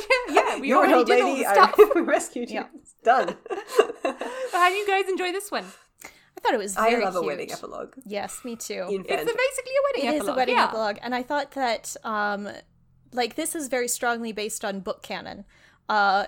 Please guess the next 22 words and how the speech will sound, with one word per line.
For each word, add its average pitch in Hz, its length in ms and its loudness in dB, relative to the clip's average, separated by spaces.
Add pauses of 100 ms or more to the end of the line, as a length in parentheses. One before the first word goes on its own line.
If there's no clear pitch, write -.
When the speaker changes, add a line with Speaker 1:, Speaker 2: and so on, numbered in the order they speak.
(120)
Speaker 1:
Yes. 208 380 0
Speaker 3:
and 208 220 -8 (200)
I 220 80 -2
think 240 280 -8
that 226 200 0
it 220 160 -10
did 240 320 -4
a 226 380 -4 (400)
good 285 240 -6
job 214 420 0 (120)
at 196 340 -4 (380)
depicting 240 840 -6
the 233 80 -8
characters 220 520 -6
as 202 200 -2
they 208 140 -4
are 196 120 0
in 190 100 -4
the 190 60 -8
book 196 340 -4
and 214 160 -8
then 202 140 -6